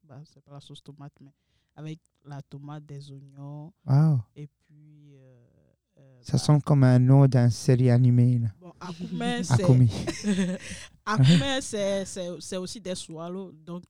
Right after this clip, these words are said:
Speaker 1: ça se fait avec la, euh, la farine de maïs
Speaker 2: Wow.
Speaker 1: ou bien de manioc. Et puis la sauce, bah, il y a deux manières de, de faire. Tu, c'est, c'est très rapide.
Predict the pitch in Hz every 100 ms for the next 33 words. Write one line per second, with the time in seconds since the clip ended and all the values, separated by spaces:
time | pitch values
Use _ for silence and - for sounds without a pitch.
0 | _ 175 160 185 - - 156 160 - 156
1 | 156 143 - _ _ _ _ - 160 160
2 | 160 156 156 156 - 160 160 170 170 160
3 | 156 147 147 160 180 196 202 131 110 117
4 | 180 165 160 160 156 151 147 147 147 160
5 | 185 _ _ _ _ _ _ 175 160 -
6 | 185 185 160 160 - 185 190 - - 175
7 | 160 143 95 - 175 170 160 160 156 160
8 | 156 - 143 151 _ 165 170 180 - -
9 | 165 156 143 - 160 156 156 - 190 170
10 | 139 _ 156